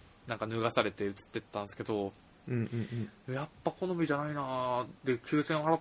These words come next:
Speaker 1: たんだからね、とか思ってたら、
Speaker 2: あー、
Speaker 1: めちゃめちゃ
Speaker 2: そうか。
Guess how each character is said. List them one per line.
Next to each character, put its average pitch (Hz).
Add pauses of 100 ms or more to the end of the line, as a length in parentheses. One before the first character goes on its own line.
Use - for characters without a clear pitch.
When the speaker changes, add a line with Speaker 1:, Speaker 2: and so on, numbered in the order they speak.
Speaker 1:
た 143
ん 131
だ 123
か 120
ら 117
ね、 113
と -
か 110 (120)
思 131
っ -
て 127
た 110
ら、 107 (460)
Speaker 2:
あ -
ー、 139
Speaker 1:
め 143 (140)
ち 135
ゃ -
め 127
ち -
ゃ -
Speaker 2:
そ 165
う 139
か。 123